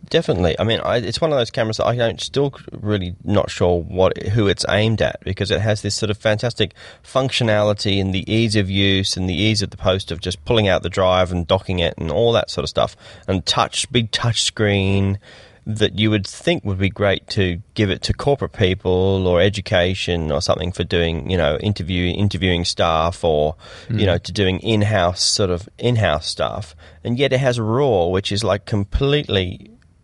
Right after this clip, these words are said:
Speaker 1: appealing to a completely different market. Then it has Micro Four Thirds, or at least Micro Four Sen-, Thirds sensor, which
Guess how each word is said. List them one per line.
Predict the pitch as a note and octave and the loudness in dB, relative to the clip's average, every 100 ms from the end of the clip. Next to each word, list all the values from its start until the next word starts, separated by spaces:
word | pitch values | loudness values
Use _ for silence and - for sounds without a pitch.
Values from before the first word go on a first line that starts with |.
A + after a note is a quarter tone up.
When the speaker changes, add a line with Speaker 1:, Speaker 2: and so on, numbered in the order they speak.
| _ _ - - | _ _ -6 -4
Speaker 1:
appealing | G#2+ A2+ F#2+ F#2 | 0 2 2 2
to | F#2 F#2+ | 0 -2
a | F2 - | -4 -4
completely | - E2+ - B2+ F#2+ | -6 -6 -2 -2 0
different | F#2 E2+ - | -4 -4 -4
market. | D#2 B1+ D#2+ - - - - - - | -2 0 0 -4 -6 -10 -20 -20 -4
Then | A2 G#2+ | 0 2
it | |
has | G#2 G#2+ A#2 | 2 0 0
Micro | B2 C3+ A#2 | -2 2 0
Four | - G#2 | 2 0
Thirds, | G2+ B2 F#2+ F2 - - - - _ | 2 2 2 0 -8 -18 -20 -20 _
or | G2 E2 | 0 2
at | F2+ | 2
least | G2 | 2
Micro | F2+ F2+ E2+ | 0 0 -4
Four | C#2+ | -4
Sen-, | F#2 A2+ F#2+ - | -2 0 -2 -4
Thirds | - F2 - | -4 -2 0
sensor, | A#2 C3+ - C#2+ - - - _ | 0 0 -2 -2 -4 -20 -20 _
which | G#2 - | -4 -4